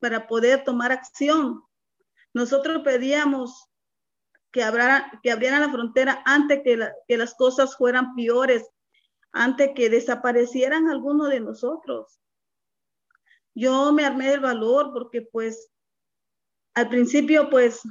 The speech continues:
en primera marcha nadie, nadie quería tomar el, el micrófono, nadie quería liderar un-, una marcha, una protesta, porque sabemos que,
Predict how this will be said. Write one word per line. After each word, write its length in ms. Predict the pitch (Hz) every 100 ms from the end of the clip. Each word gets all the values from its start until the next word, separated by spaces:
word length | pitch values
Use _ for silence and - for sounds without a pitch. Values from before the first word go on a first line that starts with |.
| -
en 100 | 240
primera 360 | 247 233 254 285
marcha 380 | 269 277 285 269
nadie, 680 | 247 247 262 254 240 - - -
nadie 360 | 247 254 269 269
quería 460 | 220 226 247 240
tomar 400 | 226 214 214 233
el, 340 | 226 196 - _ -
el 160 | 202
micrófono, 760 | 226 220 277 320 277 226 214 214
nadie 380 | 240 262 269 285
quería 640 | 247 220 233 247 247 233 - _
liderar 580 | 247 254 247 240 269 320
un-, 260 | 320 302 311
una 320 | - 277 302
marcha, 500 | 294 285 285 - 294
una 300 | 277 285 285
protesta, 560 | 285 254 285 294 294 226
porque 260 | 233 233 240
sabemos 500 | 226 226 277 311 269
que, 280 | 254 226